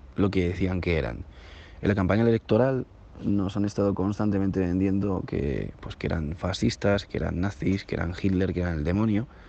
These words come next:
y nada más lejos de la realidad. Cuando han llegado al Congreso, han sido, de hecho, los más educados. O sea, creo que es, creo que era la primera vez que alguien agradecía a un ujier que le pusiese agua cuando fue Abascal a hablar.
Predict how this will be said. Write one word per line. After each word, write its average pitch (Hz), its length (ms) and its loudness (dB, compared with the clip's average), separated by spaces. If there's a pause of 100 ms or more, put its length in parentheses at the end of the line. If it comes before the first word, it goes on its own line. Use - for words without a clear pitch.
(680)
y 139 340 6
nada 92 360 2
más 98 180 0
lejos 98 280 0
de 98 80 2
la 92 140 0
realidad. 101 460 2 (480)
Cuando 92 240 0
han 95 80 0
llegado 90 220 2
al 95 100 0
Congreso, 127 520 2 (1080)
han 113 100 4
sido, 120 180 8
de 110 60 8
hecho, 131 160 2
los 104 180 4
más 101 240 2
educados. 92 640 2 (440)
O - 40 -12
sea, 92 140 -4
creo 95 160 0
que 104 100 2
es, - 200 -2 (180)
creo 98 180 2
que 110 80 0
era 101 120 2
la 101 120 2
primera 101 380 2
vez 101 280 -2 (180)
que 101 120 0
alguien 98 180 4
agradecía 92 520 2
a - 20 2
un 95 140 0
ujier 95 440 2 (400)
que - 80 0
le 95 100 4
pusiese 92 440 0
agua 82 300 -2 (180)
cuando 87 260 0
fue 92 140 2
Abascal 87 340 0
a 73 60 -2
hablar. 78 280 -2